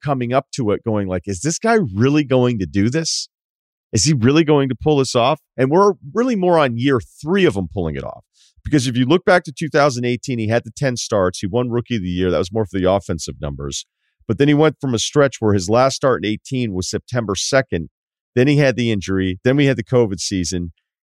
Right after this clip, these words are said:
He didn't have another start until July twenty-sixth in twenty twenty.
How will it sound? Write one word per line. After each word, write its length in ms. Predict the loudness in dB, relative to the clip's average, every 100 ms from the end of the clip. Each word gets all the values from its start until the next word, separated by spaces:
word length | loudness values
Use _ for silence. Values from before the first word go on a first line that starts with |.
| _
He 140 | -2 2
didn't 160 | 4
have 160 | 4 4
another 300 | 2 2 0
start 420 | -2 2 2 2 -2
until 500 | -8 -8 -6 0 0
July 600 | 0 -2 -2 2 4 2 0
twenty-sixth 920 | -6 -6 -4 -6 -8 -4 -4 -4 -8 -14 _ _ _ -8
in 80 |
twenty 380 | -8 -4 -2 -2
twenty. 420 | -6 -4 -4 -4